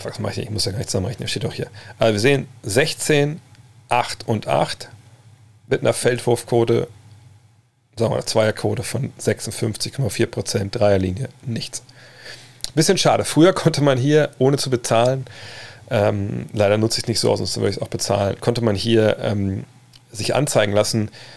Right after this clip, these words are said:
welche Spieler, ne, sechzehn, acht und acht in der Geschichte der N B A gebracht haben. So,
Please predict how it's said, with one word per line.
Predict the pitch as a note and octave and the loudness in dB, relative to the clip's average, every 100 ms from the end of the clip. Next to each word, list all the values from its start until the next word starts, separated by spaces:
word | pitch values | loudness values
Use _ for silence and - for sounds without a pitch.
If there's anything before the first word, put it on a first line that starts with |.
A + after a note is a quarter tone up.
| - - | -20 -10
welche | - A#2 - B2+ | 0 2 4 2
Spieler, | - C3 C3 A#2+ A#2+ - - | 2 2 4 6 4 -2 -2
ne, | A2 C3 B2+ | 2 2 2
sechzehn, | A#2+ B2+ - C3 | 0 0 0 0
acht | A#2 - | 0 -2
und | A#2 - | -4 -2
acht | A2+ - | -2 0
in | |
der | A2 | -2
Geschichte | - - G2+ | -2 -2 -2
der | |
N | A2+ | 0
B | A2 | 0
A | G#2+ | 0
gebracht | G#2+ A2 G2+ - | -2 0 -2 -2
haben. | - D#3 - _ - - - - | -6 -6 -12 _ -20 -20 -20 -20
So, | - - | -8 -6